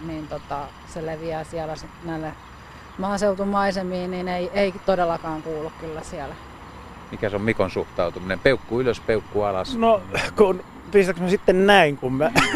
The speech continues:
Speaker 3: <laughs> niin, eli, eli puoliväliin, kun, niin kuin mä sanoin, että just mitä tässä sanottiin, niin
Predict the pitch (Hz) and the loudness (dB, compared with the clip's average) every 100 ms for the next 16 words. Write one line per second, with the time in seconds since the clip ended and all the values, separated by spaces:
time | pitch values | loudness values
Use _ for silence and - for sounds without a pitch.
0 | - - - 226 - - 320 - 254 - | 6 8 8 8 6 0 -6 -6 -6 -8
1 | - - - 294 - - - 214 214 165 | -10 -10 -12 -10 -12 -2 6 10 10 10
2 | 165 165 - 175 170 - - 202 170 151 | 8 8 6 6 6 4 8 10 10 10
3 | 156 156 147 170 160 - - 190 175 180 | 10 10 6 0 -2 -6 -2 2 4 4
4 | 180 196 185 - 170 - - - 208 214 | 4 6 6 6 4 2 -16 -6 6 8
5 | - - - - - - - - - - | 6 -10 -16 -16 -16 -18 -18 -18 -18 -6
6 | 180 180 170 170 - 190 165 - 160 147 | 0 4 6 4 2 2 2 2 2 2
7 | 147 165 160 | 2 2 2